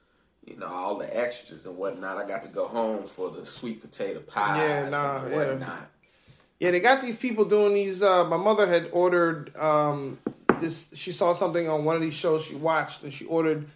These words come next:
Speaker 2: Thanksgiving dinner from them, and, uh, just, just to have, like, we went to my sister's, but she also ordered this for, like, later, and the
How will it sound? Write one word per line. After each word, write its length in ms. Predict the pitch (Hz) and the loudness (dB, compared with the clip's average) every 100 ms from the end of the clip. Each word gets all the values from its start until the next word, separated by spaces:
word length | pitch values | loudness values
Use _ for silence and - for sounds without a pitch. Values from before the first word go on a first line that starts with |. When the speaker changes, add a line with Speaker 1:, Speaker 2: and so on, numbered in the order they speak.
| _ _ _ | _ _ _
Speaker 2:
Thanksgiving 580 | - 170 156 190 160 151 | 4 4 4 2 4 2
dinner 280 | 147 175 160 | 2 4 2
from 260 | 160 156 151 | 0 -2 -2
them, 200 | 147 135 | -2 -4
and, 320 | 135 135 131 - _ _ _ _ | -6 -6 -10 -16 _ _ _ _
uh, 440 | 160 160 156 151 147 | 4 6 8 8 6
just, 400 | 180 180 - - | 2 0 -2 -8
just 220 | 180 160 | -6 0
to 60 | 170 | 4
have, 420 | 185 180 160 143 | 8 10 8 6
like, 140 | 156 160 | 0 2
we 100 | 220 | 4
went 200 | 233 220 | 4 4
to 100 | 190 | 0
my 140 | 170 | 0
sister's, 760 | 151 220 - - 165 151 147 - _ _ _ - | 0 0 0 0 0 -2 -6 -14 _ _ _ 4
but 140 | 165 | 4
she 100 | 208 | 6
also 220 | 180 - | 4 4
ordered 280 | 180 185 170 | 4 4 4
this 180 | 165 151 | 0 -2
for, 160 | - 151 | -2 0
like, 180 | 139 | 0
later, 640 | 135 170 185 165 147 135 - | 2 4 6 4 2 0 -4
and 600 | 160 151 151 147 143 151 _ | -2 0 0 -2 -6 -12 _
the 160 | - 151 | -8 -8